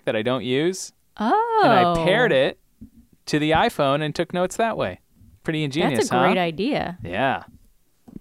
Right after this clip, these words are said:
Speaker 1: I know. I was
Speaker 2: That's
Speaker 1: pretty
Speaker 2: a
Speaker 1: proud
Speaker 2: really
Speaker 1: of myself
Speaker 2: smart
Speaker 1: that I
Speaker 2: idea.
Speaker 1: figured it out.
Speaker 2: Yeah. I
Speaker 1: But
Speaker 2: didn't even know you could pair them
Speaker 1: it wasn't the
Speaker 2: to
Speaker 1: greatest
Speaker 2: iPhones.
Speaker 1: because I used the Notes app and everything, all my little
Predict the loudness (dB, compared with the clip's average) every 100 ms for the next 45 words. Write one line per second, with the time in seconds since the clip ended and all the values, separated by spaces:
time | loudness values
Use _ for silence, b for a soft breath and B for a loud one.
0 | _ -8 -4 -4 -4 -2 -4 0 0 0
1 | -2 -6 -4 -4 -4 -6 -4 -6 -6 -6
2 | -6 -4 -4 -8 _ _ _ _ -12 -10
3 | -8 -8 -8 -10 -14 _ 2 4 6 2
4 | -2 -4 -6 -6 -10 -10 -8 -8 -8 -10
5 | -14 -18 _ -8 0 2 4 2 0 -2
6 | 2 2 2 0 -2 -8 -12 -8 -4 -2
7 | 0 2 2 2 2 0 0 -2 -4 -2
8 | -4 -4 -4 -2 0 -2 -6 -14 -10 -8
9 | -8 -8 -10 -8 -4 -4 -2 -4 -4 -8
10 | -4 -4 -2 -4 -4 -4 -4 -6